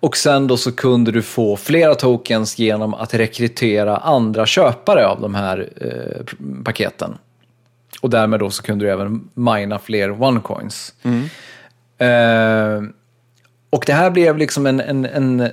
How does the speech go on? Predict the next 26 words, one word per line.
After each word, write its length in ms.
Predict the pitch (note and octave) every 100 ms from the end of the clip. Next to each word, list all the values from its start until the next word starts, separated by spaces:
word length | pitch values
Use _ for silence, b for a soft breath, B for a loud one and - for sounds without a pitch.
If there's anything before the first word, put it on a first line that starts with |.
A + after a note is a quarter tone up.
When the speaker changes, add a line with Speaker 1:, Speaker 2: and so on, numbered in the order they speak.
| -
Speaker 1:
succé 640 | - - C3+ - A3+ G#3
som 160 | D#3 C3+
flög 320 | C#3 B2 A#2+
under 160 | A#2+
radarn, 360 | D#3+ G3+ B2 G#2
kan 120 | F#2+
man 120 | G2
säga. 360 | - - - - -
Eh, 540 | A2+ G#2+ G#2 G2+ G#2
det 100 | A#2+
sägs 300 | C3 C#3 B2+
att 100 | B2
OneCoin 340 | A#2 A#2 A#2
omsatte 640 | - B2 A#2 A2+ - - G#2+
runt 180 | G#2+
fyra 380 | - C#3+ B2+ A2+
miljarder 340 | A2+ A2+ G#2 A2+
dollar, 560 | E3+ D#3 G#2 G2+ G#2 - - -
eh, 80 | B1 B1 - - - -
när 120 | -
det 60 | G2
var 80 |
som 160 | G2 G2+
störst. 420 | - G2+ - - -
Speaker 2:
Mm. 180 | B2+ C#3 B B B -
Speaker 1:
Eh, 600 | A2 A2 G#2+ G#2+ G#2